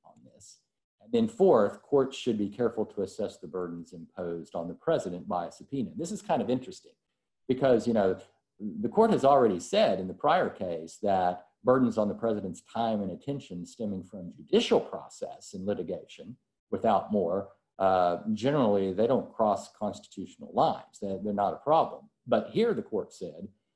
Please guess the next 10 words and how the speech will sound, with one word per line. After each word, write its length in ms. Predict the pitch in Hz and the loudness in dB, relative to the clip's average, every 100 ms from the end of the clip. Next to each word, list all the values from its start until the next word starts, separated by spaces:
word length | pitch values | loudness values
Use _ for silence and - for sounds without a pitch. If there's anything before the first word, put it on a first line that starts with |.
| _ _ | _ _
burdens 440 | 110 127 151 131 | 2 4 4 0
imposed 440 | 113 - 117 110 - | -2 0 2 2 2
by 180 | 101 92 | 0 0
a 80 | |
congressional 800 | 85 - 87 87 107 180 - 104 - | -4 -8 -10 -4 -2 -2 -2 -10 -10
subpoena 580 | - 107 87 73 92 98 _ _ | -16 -16 -16 -16 -20 -20 _ _
should 440 | - - 196 196 180 | -18 0 4 4 4
be 180 | 180 - - | -4 -6 -2
carefully 460 | 135 117 - 101 113 | 2 2 0 -4 -6
scrutinized. 800 | - 113 120 120 87 - - | -8 -6 -6 -4 -8 -10 -20